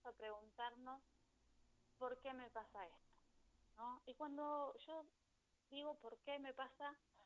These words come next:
generalmente buscamos, el por qué siempre busco un culpable.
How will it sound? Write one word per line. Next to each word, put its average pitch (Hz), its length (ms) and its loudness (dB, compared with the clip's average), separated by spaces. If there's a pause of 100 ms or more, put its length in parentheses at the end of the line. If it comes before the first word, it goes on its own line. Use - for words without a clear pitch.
(440)
generalmente 285 580 0
buscamos, 262 600 0 (180)
el 269 120 2
por 285 180 -2
qué 381 120 -8
siempre 339 280 -4
busco 262 300 -2
un 247 80 -8
culpable. 170 460 -8